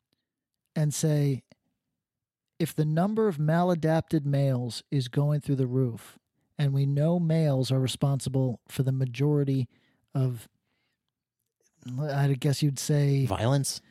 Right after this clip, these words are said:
Speaker 1: Yeah, violence, for sure, for sure. I was gonna s-, yes, you can just blanket violence. I was gonna say, like, sexually motivated vi-, but yes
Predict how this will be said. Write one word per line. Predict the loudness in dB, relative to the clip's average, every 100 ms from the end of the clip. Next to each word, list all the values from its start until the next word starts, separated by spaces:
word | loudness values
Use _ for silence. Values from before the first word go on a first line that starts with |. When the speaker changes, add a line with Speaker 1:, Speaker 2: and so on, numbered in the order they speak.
| _
Speaker 1:
Yeah, | 0 0
violence, | 2 2 2 0 0
for | 0
sure, | 2 2 0 -2
for | -2
sure. | 0 2 2
I | 2
was | 2
gonna | 2
s-, | 0 -2
yes, | -2 -2 -4 -14 -18 -10
you | -2 2
can | 2
just | 2 0 0
blanket | 0 2 2
violence. | 2 0 0 0
I | 0
was |
gonna | 2 2
say, | 0 0 0
like, | 0 -6 _ -12
sexually | 0 0 2 0
motivated | 2 0 0 -2 -2
vi-, | 0 0
but | -2 -4 -2
yes | 0 0 -4 -14